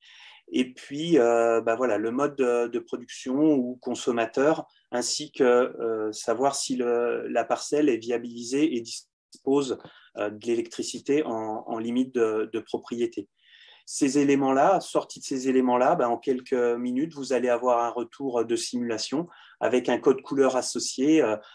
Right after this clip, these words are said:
vert, tout va bien, un raccordement simple est, est, euh, est facilement réalisable.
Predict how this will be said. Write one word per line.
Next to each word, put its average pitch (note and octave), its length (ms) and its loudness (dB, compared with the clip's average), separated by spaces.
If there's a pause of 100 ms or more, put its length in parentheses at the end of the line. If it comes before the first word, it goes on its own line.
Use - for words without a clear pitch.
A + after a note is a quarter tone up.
(180)
vert, C3 460 0
tout C3+ 140 -6
va B2+ 140 2
bien, C3+ 360 0
un - 20 0
raccordement A#2+ 560 -2
simple A#2+ 360 -6
est, G#2+ 280 2 (500)
est, A2 360 2
euh, G2+ 280 -2 (460)
est G#2+ 180 -6
facilement B2+ 460 0
réalisable. A#2+ 800 0